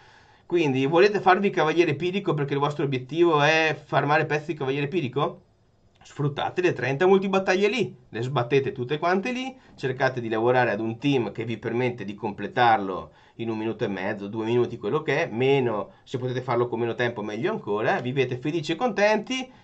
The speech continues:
e dopo, eh, venti minuti, trenta minuti di gioco in cui avete fatto qualsiasi altra cosa volevate, tornate lì e mietete il vostro raccolto. Questo vale per qualsiasi cosa,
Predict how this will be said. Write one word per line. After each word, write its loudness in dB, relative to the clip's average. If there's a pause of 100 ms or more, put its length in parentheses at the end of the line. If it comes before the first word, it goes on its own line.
e 2
dopo, 6
eh, -4
venti 2
minuti, 0
trenta -2
minuti -6
di -8
gioco 0
in 0
cui 0
avete 2
fatto 6
qualsiasi 0
altra 0
cosa 0
volevate, -2
tornate 0
lì -6 (400)
e 8
mietete 2
il -4
vostro -6
raccolto. -8
Questo -8
vale -2
per -6
qualsiasi 0
cosa, 2